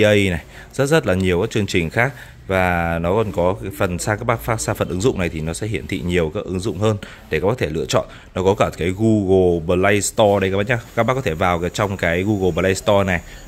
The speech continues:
và các bác tải các ứng dụng khác nhau về. Và, ờ, cái này nó chạy hệ điều hành Android, thế nên là,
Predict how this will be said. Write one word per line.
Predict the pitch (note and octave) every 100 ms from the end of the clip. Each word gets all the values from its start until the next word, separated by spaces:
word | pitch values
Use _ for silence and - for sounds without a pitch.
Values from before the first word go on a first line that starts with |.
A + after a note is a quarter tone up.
| -
và | G2+
các | C3+
bác | D#3+ -
tải | G#2 -
các | - C3+
ứng | G#2+
dụng | A2+ -
khác | D#3 C#3
nhau | B2+ A2+
về. | G#2 F#2 - - - -
Và, | A2 G#2+ G#2+ G#2
ờ, | G#2 G#2 G2+ G2
cái | A#2+
này | C3 A2+
nó | F#2
chạy | - D#2
hệ | C3 F#2+
điều | G2
hành | A2 G#2
Android, | A#2 A2 A2 A#2+ A2+
thế | A2
nên | A#2 A2
là, | G2+